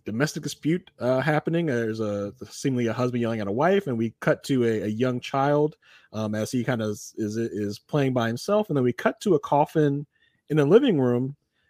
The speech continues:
and, and, you know, where there's a lot of disparaging remarks about the, about the young boy that's, that's there, uh,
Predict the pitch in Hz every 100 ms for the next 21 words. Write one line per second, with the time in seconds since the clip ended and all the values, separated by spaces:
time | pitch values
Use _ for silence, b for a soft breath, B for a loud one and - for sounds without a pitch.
0 | _ 127 123 113 131 127 123 - 147 120
1 | 113 117 - _ 113 123 123 131 131 120
2 | 123 - 120 120 113 120 120 - 107 -
3 | 104 110 101 - 101 139 208 156 123 123
4 | 110 107 - 104 - 117 113 104 98